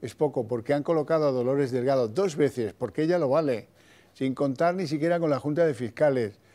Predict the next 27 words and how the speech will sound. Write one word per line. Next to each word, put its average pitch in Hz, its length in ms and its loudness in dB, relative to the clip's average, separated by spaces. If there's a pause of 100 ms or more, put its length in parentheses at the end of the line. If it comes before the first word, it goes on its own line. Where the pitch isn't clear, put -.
(240)
produciendo 143 600 0
una 190 240 0
desviación 151 720 0
de 180 160 -2
poder 175 420 -2
a 151 80 -2
criterio 175 640 0 (300)
del 117 160 -2
reproche 143 420 -4
que 143 80 -2
le 135 80 2
hizo 147 160 -2
el 123 100 -2
Tribunal 117 460 -2
Supremo. 101 480 -6
Vamos, 151 300 0 (500)
que 139 220 2
esto 165 240 -2
es 147 120 -4
una 185 380 0
vergüenza, 120 720 -2
una 151 160 -2
vergüenza 180 600 -2
enorme. 113 760 -2 (640)
Eh, 120 360 0
y 139 60 2
esto 151 240 -2